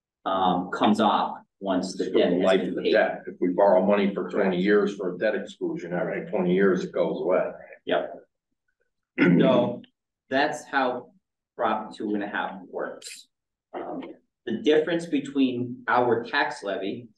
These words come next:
Speaker 1: I'll get the next slide. Um, I just talked about that. The difference between the town's actual tax levy, which we talked about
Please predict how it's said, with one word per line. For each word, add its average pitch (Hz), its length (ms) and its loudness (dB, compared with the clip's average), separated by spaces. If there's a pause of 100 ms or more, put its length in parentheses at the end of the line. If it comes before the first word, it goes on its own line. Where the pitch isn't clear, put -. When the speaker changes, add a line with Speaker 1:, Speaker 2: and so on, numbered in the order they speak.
Speaker 1:
I'll - 120 -20
get - 100 -14
the - 80 -18
next - 280 -18
slide. - 320 -12 (500)
Um, 139 420 0 (3500)
I - 140 0
just - 200 -8
talked - 180 -18
about - 160 -8
that. - 280 -4 (240)
The - 120 2
difference 165 400 0
between 131 520 0
the 113 220 0
town's 110 400 0 (120)
actual 117 540 -2
tax - 280 -4
levy, 90 400 -4 (360)
which 95 200 -10
we 92 140 -8
talked 90 280 -6
about 87 680 -2